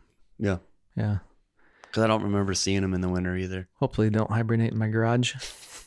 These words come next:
Speaker 1: Right.
Speaker 2: <laughs> Yeah, so that's been a close encounter with a
Speaker 1: Yeah.
Speaker 2: wild animal.
Speaker 1: Nothing crazy though, like a
Speaker 2: Yeah.
Speaker 1: bear or something like, like,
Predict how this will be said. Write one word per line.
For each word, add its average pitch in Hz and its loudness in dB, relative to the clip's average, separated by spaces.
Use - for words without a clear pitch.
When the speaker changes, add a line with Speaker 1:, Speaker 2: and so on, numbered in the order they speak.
Speaker 1:
Right. 107 2
Speaker 2:
<laughs> 220 6
Yeah, 156 6
so 165 4
that's 190 4
been 190 2
a 143 2
close 160 4
encounter 120 2
with 107 0
a - -4
Speaker 1:
Yeah. 170 6
Speaker 2:
wild 117 2
animal. 117 -2
Speaker 1:
Nothing 151 2
crazy 120 4
though, 98 2
like 95 -2
a 98 -2
Speaker 2:
Yeah. 90 -6
Speaker 1:
bear 95 2
or 90 0
something - -6
like, 87 -6
like, 87 -6